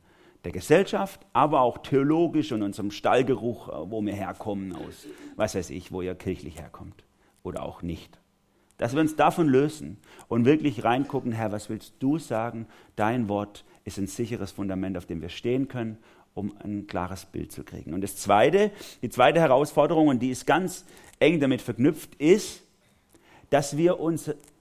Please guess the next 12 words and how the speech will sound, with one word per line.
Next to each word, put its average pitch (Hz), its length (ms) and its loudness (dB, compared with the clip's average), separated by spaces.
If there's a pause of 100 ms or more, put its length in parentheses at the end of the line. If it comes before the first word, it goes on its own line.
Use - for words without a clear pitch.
(200)
darüber 139 320 2
klar 143 320 6
werden, 151 400 0
wovon 143 420 2
wir 131 180 0
unseren 107 480 -6
Wert 175 380 -2
ableiten. 92 720 -14 (200)
Was - 340 0
macht 143 400 0
mich 151 340 0 (760)
würdevoll? 110 720 4